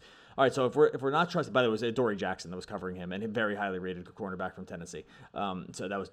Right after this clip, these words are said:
uh, Odell Beckham Junior. So if we're not gonna feel comfortable going there, where are we looking in the mid-range? 'Cause I'm not feeling, I'm not feeling a hundred percent awesome about any of these guys either.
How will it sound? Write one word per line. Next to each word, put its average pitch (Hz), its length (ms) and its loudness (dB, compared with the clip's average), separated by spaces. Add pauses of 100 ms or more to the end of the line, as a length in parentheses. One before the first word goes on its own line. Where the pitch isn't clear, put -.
uh, 87 240 -4
Odell 87 180 -6
Beckham 87 300 -10
Junior. 82 280 -14 (220)
So 135 140 0
if 110 40 0
we're 127 60 2
not 175 180 4
gonna 190 280 2 (220)
feel 143 120 4
comfortable 127 320 0
going 110 380 0
there, 101 400 0 (220)
where 135 460 8
are 131 220 8
we 113 140 2
looking 104 260 -2
in 104 60 -2
the 101 60 -2
mid-range? 98 460 -4
'Cause 110 120 -4
I'm 120 100 0
not 131 240 0
feeling, 113 380 0 (200)
I'm 127 120 -2
not 160 160 4
feeling 123 320 2 (100)
a 95 60 -12
hundred 131 260 -2
percent 113 320 -4
awesome 113 380 -2
about 110 280 0
any 113 140 -4
of 101 80 -4
these 117 160 -2
guys 92 240 -4
either. 85 220 -10